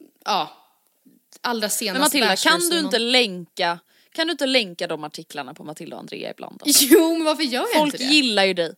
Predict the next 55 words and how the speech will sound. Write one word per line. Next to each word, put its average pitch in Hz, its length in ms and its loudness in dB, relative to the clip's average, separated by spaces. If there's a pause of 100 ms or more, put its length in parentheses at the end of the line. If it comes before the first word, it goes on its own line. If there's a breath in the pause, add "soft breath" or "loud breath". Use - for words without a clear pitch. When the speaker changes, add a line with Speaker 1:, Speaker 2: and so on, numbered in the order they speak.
(120)
Speaker 1:
Ja. 220 260 -6
Speaker 2:
Nej, 294 100 -2
men 320 100 2
jag 330 60 4
vet 311 300 0
inte. 190 300 -2
Speaker 1:
<laughs> 285 320 -4
Speaker 2:
Folk 339 180 0
gillar 302 320 2
ju 233 60 2
dig. 190 120 0
Det 277 60 2
är - 40 2
klart 370 200 2
vi 294 100 -4
vill 285 160 -2
läsa 262 320 0
dina 214 240 -6
Speaker 1:
Ja. 254 200 -4
Speaker 2:
artikelserier. 190 480 -4
De 202 140 -8
är 240 40 -2
ju 247 60 -4
skitbra. 226 540 -8
Speaker 1:
Annars 277 300 0
så 277 120 -2
hittar 240 320 -8
ni 226 80 -4
dem 214 120 -6
alltså 196 260 -6
varje 233 420 -4
fredag 196 580 -6
någon 208 340 -6
gång 185 200 -8
under 180 140 -12
dagen 170 260 -8
på - 80 -18
nyheter 180 220 -12
tjugofyra 170 360 -10
punkt 208 300 -6
se. 202 100 -2
Man 196 120 -8
kan 185 80 -12
också 175 160 -14
googla 190 480 -10
typ 170 200 -14
Nyheter 262 240 -6
tjugofyra 214 360 -6
Äntligen 190 240 -8
Helg 170 320 -8
så 175 140 -8
kommer 185 220 -10
man 165 180 -12
in - 160 -14
till 156 240 -16